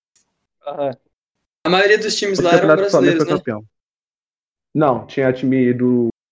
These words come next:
Speaker 3: Paraguai, tinha time da Argentina, tinha
Speaker 2: Mas era
Speaker 3: tinha time do Chile, se eu não me engano,
Speaker 2: representantes
Speaker 3: também.
Speaker 2: iguais? Era o número igual de time pra cada país?
Speaker 3: Oi?
Speaker 2: Era número igual de time pra cada país ou tinha um país que tinha a maioria?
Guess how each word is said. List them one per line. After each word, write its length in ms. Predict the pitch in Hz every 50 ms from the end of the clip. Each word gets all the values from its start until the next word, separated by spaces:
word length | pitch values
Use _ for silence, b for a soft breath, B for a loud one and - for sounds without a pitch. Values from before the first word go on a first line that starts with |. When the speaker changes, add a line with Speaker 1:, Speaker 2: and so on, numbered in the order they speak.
| _ _ _ _ _ _ -
Speaker 3:
Paraguai, 540 | - 120 117 120 110 107 117 120 139 165 175
tinha 160 | - 151 139
time 180 | 131 - 127
da 120 | 123 127 127
Argentina, 640 | 127 123 123 120 - - - 135 151 180 190 202 202 202 _ _ _ _ _ _ _
tinha 600 | - - 131 131 131 135 131 131 131 127 123 123
Speaker 2:
Mas 180 | 120 156 151 151
era 180 | 147 147 151 151
Speaker 3:
tinha 140 | 147 143 139
time 140 | 135 131 127
do 160 | 139 147 139
Chile, 40 | -
se 100 | - -
eu 0 |
não 80 | 135 117
me 0 |
engano, 20 |
Speaker 2:
representantes 540 | 113 110 - 156 117 110 110 113 117 117 110
Speaker 3:
também. 100 | - - - 160
Speaker 2:
iguais? 280 | 170 190 202 190 180 -
Era 240 | 131 139 143 143 151
o 60 | 151
número 240 | 160 160 160 151 147
igual 280 | 139 139 151 160 170 160
de 100 | 139 131
time 300 | - - 190 196 180 165
pra 160 | - 147 143
cada 200 | 147 139 139 135
país? 540 | 139 135 147 175 202 196 - - - - _ _ _ _ _ _ _ _ _ _ _ _ _ _ _ _ _ _ _ _ _ _ _ _ _ _ _ _ -
Speaker 3:
Oi? 120 | 151 240 - - - - _ - _ _ _ _ _ _ _ _ _ _ _ _ _
Speaker 2:
Era 160 | - 143 147
número 260 | 156 160 165 170 170 160
igual 280 | 156 147 156 156 160
de 100 | 156 147
time 260 | 143 - - 170 165
pra 160 | 160 156 151 147
cada 240 | 151 147 139 139
país 280 | 139 147 143 156 185 185
ou 280 | 190 190 185 180 165 156
tinha 220 | 160 - 175 165
um 40 | 165
país 280 | - 165 156 151 151
que 100 | - -
tinha 200 | 156 - - 151
a 40 | 147
maioria? 520 | 147 143 143 143 139 139 135 127 120 -